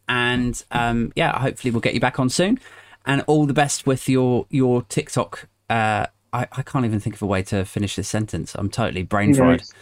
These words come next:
Speaker 2: it's, well, I'm an, I'm an influencer now, so that's what's important,
Speaker 1: It is,
Speaker 2: isn't it?
Speaker 1: yeah.
Speaker 2: But I hope I get to see you on stage soon.
Speaker 1: Yes,
Speaker 2: That's what I wanna
Speaker 1: yeah.
Speaker 2: do.
Speaker 1: Well, we're not far away. You know, they're,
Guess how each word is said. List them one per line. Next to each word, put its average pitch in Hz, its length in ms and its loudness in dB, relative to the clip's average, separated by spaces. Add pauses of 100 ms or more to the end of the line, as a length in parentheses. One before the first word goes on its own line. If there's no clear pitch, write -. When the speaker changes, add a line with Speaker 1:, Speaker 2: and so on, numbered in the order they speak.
(260)
Speaker 2:
it's, 135 480 -2 (100)
well, 180 200 4
I'm 165 100 6
an, 160 100 6
I'm 156 200 2
an 160 60 4
influencer 139 480 -2
now, 76 220 -6
so - 180 -16
that's - 220 -8
what's - 240 -12
important, 123 320 -2
Speaker 1:
It 107 80 2
is, 87 140 0
Speaker 2:
isn't 131 120 4
it? - 20 2
Speaker 1:
yeah. 80 100 -2 (200)
Speaker 2:
But 202 80 4
I 196 80 8
hope 320 100 4 (160)
I - 60 -6
get 202 80 2
to 202 80 -6
see - 140 -20
you 196 180 6
on 180 100 2
stage 196 380 -2
soon. - 320 -6
Speaker 1:
Yes, 151 380 2
Speaker 2:
That's - 40 -4
what 170 140 -2
I 156 40 0
wanna 143 140 4
Speaker 1:
yeah. 120 320 6
Speaker 2:
do. - 60 -2
Speaker 1:
Well, 156 200 2
we're 240 140 4
not 262 160 2
far 214 260 4
away. 160 280 4
You 113 120 4
know, 110 140 2
they're, 120 160 0